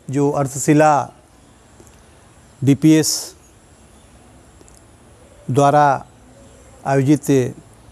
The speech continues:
किया गया है। बिहार कलाकार संगोष्ठी दो हज़ार बाईस, जो पच्चीस सितंबर से एक अक्टूबर तक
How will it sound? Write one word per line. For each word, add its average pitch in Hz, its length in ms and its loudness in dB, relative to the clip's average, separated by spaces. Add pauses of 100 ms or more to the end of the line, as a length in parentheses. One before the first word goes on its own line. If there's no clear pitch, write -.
(120)
किया 156 220 2
गया 165 280 0
है। 175 200 -8 (1040)
बिहार 165 440 2 (580)
कलाकार 156 360 2
संगोष्ठी 147 560 -2
दो 139 140 -2
हज़ार 139 220 -2
बाईस, 143 500 -2 (640)
जो 151 120 2
पच्चीस 175 420 0
सितंबर 165 480 0
से 185 140 -2
एक 170 300 0 (880)
अक्टूबर 160 440 0
तक 151 260 -2